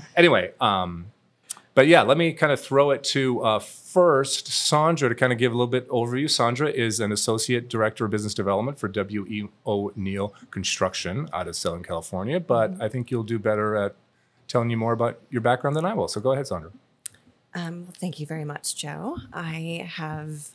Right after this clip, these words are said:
Speaker 2: I am Sandra Price with W E O'Neill Construction, and I am the Associate Director of Business Development, as you said. I've been in the A E C industry for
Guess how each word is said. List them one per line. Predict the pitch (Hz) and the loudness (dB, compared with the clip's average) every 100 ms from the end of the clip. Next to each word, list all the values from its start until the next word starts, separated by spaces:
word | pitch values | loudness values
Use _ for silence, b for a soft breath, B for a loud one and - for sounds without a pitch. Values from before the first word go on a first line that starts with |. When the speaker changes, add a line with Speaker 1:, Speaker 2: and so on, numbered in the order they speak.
| - | -16
Speaker 2:
I | 156 | -14
am | 156 147 139 - | -14 -14 -16 -10
Sandra | - 151 143 | -8 -8 -10
Price | 135 143 170 - | -12 -10 -8 -6
with | - 151 | -8 -8
W | 147 139 143 | -8 -8 -8
E | 147 143 139 | -8 -8 -6
O'Neill | 147 139 139 | -6 -6 -8
Construction, | 139 143 - 151 - 254 320 403 - | -6 -6 -6 -6 -6 -6 -4 -4 -6
and | - 151 151 151 - | -8 -8 -6 -8 -8
I | 156 | -8
am | 151 | -6
the | 143 139 | -8 -8
Associate | 139 135 139 | -8 -8 -12
Director | - 131 - | -12 -14 -14
of | - | -14
Business | - - | -10 -8
Development, | 175 180 190 190 | -6 -6 -6 -8
as | - - - - _ | -8 -6 -8 -8 _
you | - | -8
said. | - 135 151 208 b b b b b - | -6 -6 -6 -8 b b b b b -4
I've | 185 | -2
been | 196 | 0
in | 202 | 0
the | 202 - | 0 -2
A | |
E | 170 170 | -4 -2
C | - 170 | -2 -2
industry | 160 165 - - 170 175 | -4 -2 -4 -6 -6 -6
for | - - 156 151 151 151 | -8 -8 -6 -6 -8 -10